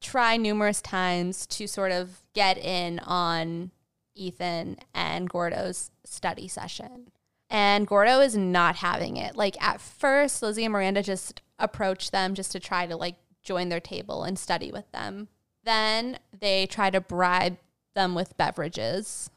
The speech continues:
And then they're like, "You know what? That's not working. Let's just scooch our table just a little bit closer to theirs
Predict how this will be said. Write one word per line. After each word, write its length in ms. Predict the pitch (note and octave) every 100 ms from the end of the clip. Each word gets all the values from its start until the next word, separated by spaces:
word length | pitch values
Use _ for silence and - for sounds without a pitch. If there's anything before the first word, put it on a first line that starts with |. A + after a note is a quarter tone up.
| _
And 140 | B3 C4
then 140 | C#4+
they're 160 | C#4 C4+
like, 200 | A#3+ -
"You 140 | F3+ F3
know 280 | E3+ G3+
what? 360 | A#3+ A#3+ A#3+ - _ _
That's 260 | A3 G#3+ -
not 180 | A3 G#3
working. 600 | F#3+ G#3 A3+ A3 A3 A#3 _ _ _ _
Let's 280 | A3 A3 -
just 640 | - A3+ G#3 G#3 - - - _ _
scooch 420 | - - C#4+ C#4+
our 160 | - C4
table 640 | C4 C#4 C4+ C#4 C4+ D4 -
just 200 | - -
a 80 | F#3
little 320 | G3+ C#4+ E4+
bit 160 | E4 D#4+
closer 340 | D#4+ D4+ D#4
to 120 | D4
theirs 460 | B3+ B3+ B3+ B3+